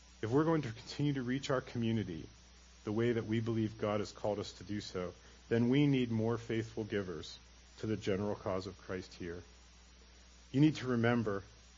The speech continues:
that we're generous because God has first been generous to us, and we're only giving what's already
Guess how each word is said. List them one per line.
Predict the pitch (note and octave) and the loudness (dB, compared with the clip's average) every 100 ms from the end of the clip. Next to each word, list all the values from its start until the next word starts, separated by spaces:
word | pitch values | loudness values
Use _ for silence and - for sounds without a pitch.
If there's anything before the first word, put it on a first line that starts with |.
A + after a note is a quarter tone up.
| - | -8
that | - B2+ | -4 4
we're | C3 | 4
generous | C3 C3 B2 A#2 G2+ F#2+ - - - - - | 4 2 4 2 -2 -6 -12 -18 -20 -20 -10
because | A#2+ G#2+ A#2 G#2 | -4 0 0 0
God | - D3+ A2 A2+ A#2 A2 - - | 0 2 4 2 0 -6 -14 -8
has | G2+ | -8
first | - - A2 A2 - | -6 -4 -2 -4 -6
been | G2+ | -4
generous | G2+ G2 G2+ - | -2 -2 -4 -6
to | G2 | -6
us, | F2+ F2 - - - - - - | -6 -8 -12 -18 -20 -20 -20 -10
and | A2 A2+ | -4 0
we're | B2+ A#2 | 0 0
only | B2+ C3 C3 | -2 0 -2
giving | A#2+ A#2+ A2+ F#2 F2 - - - - - | -2 -2 -2 -6 -8 -16 -20 -20 -18 -6
what's | A2+ A2+ A2 | -6 -4 -2
already | G#2+ G#2+ G#2 | 0 0 -2